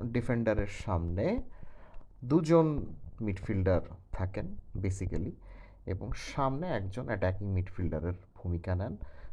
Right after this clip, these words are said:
দুই সাইডের, ডান দিকে, উম, in most of the cases মোহাম্মদ সালাহ থাকেন, বাম দিকে একজন থাকেন এবং স্ট্রাইকার একজন থাকেন। So, এই যে সিটিং দুজন মিডফিল্ডার থাকে, আহ,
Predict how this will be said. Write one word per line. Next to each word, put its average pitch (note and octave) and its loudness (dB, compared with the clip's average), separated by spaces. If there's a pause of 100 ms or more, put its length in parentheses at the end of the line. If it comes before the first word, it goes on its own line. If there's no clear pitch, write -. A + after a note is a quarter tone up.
(120)
দুই A3+ 2
সাইডের, E3+ 4 (160)
ডান A2 2
দিকে, G2+ -4 (420)
উম, F#2 0
in G2 2
most C#3+ 4
of C#3+ 6
the C#3 6
cases C3 2
মোহাম্মদ A#2 0
সালাহ G#2+ 6
থাকেন, F#3+ -6
বাম A#2 2
দিকে G2+ -2
একজন G2+ -2
থাকেন D3 -6
এবং B2 -4
স্ট্রাইকার F2+ 0
একজন D#2 -2
থাকেন। F#2+ -2 (1300)
So, A2+ 4
এই A#3 4
যে F3+ 4 (300)
সিটিং A#3+ 4
দুজন F#3+ 4
মিডফিল্ডার C3 4
থাকে, F#2+ -2
আহ, F2 2